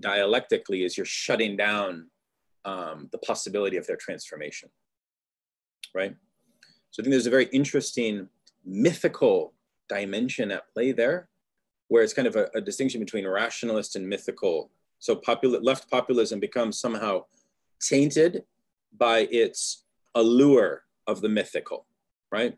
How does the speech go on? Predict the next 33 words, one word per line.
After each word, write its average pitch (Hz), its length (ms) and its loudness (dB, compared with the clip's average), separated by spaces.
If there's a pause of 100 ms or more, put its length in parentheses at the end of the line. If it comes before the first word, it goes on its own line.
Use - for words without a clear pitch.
And 113 140 -2
one 139 180 6
can 131 140 0
think 143 280 -2
of 110 220 0 (460)
the 123 100 4
way 123 240 6
in 127 120 2
which 113 180 2
many 131 320 2
left, 120 380 2 (160)
leftists, - 680 -2 (540)
um, 82 640 -2 (500)
today 120 600 2
look 131 220 2
at - 160 2
the, 95 300 0 (680)
the 107 100 -10
condition 135 480 -2
of 98 120 -2
the 101 80 -6
American 117 460 0
proletariat, 95 680 -2 (200)
especially 160 640 0
with 98 220 -6
the 104 80 -6
neglect 101 460 -4
of 90 140 -6
the, 90 160 -6 (120)
the 98 100 -6
deaths 107 320 -6
of 82 140 -10
despair, 82 640 -4